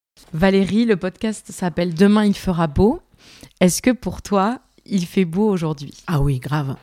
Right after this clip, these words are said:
Speaker 2: <laughs> Euh, oui, euh, je dirais que ça a été une météo changeante. Euh, dans mon histoire à moi, je pense que, euh, mon arrivée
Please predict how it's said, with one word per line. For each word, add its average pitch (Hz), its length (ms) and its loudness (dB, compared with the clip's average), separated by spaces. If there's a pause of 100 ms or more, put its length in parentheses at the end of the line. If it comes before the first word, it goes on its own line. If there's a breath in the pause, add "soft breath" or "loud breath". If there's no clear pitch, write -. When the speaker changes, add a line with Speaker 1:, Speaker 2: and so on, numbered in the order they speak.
Speaker 2:
<laughs> 247 1040 8 (1200 loud breath)
Euh, 202 280 2
oui, 202 600 4 (220)
euh, 196 500 -4
je 208 140 -8
dirais 208 340 -4
que 220 160 -10
ça 220 160 -8
a 202 60 -2
été 208 280 -4
une 220 160 -2
météo 208 460 -2
changeante. 208 640 -2 (1080 loud breath)
Euh, 196 460 -6 (100)
dans 220 100 0
mon 233 180 2
histoire 240 400 -2
à 220 80 -4
moi, 220 220 0
je 208 140 -6
pense 220 400 -4
que, 196 160 -8
euh, 185 580 -4
mon 208 320 -4
arrivée 208 500 -2